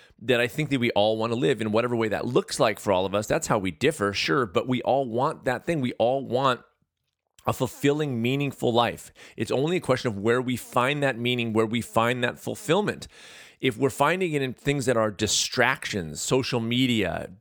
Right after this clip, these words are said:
drugs, alcohol, l-, Lightbox foods. If you're just joining me, put your email address in on my website and get a free chapter of my book and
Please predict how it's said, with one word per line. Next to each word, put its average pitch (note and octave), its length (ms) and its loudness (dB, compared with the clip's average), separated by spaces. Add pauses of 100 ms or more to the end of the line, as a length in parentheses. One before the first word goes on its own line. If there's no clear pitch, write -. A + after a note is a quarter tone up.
(180)
drugs, A2+ 540 0 (120)
alcohol, G2 800 0 (180)
l-, - 220 -10
Lightbox B2 640 0
foods. A2 380 -2
If E2+ 100 -8
you're G2 60 -6
just G2 140 -6
joining G#2+ 240 0
me, G2 220 -2 (140)
put G#2+ 160 -2
your G#2+ 100 -2
email G2 300 2
address F#2+ 300 0
in F#2+ 80 0
on F#2 80 0
my F2+ 80 0
website F2+ 360 0
and E2 100 -6
get E2+ 120 0
a E2+ 40 -2
free F2+ 180 -4
chapter F2+ 280 -2
of F2 100 -6
my E2+ 120 -4
book F2 300 -4
and D#2+ 120 -12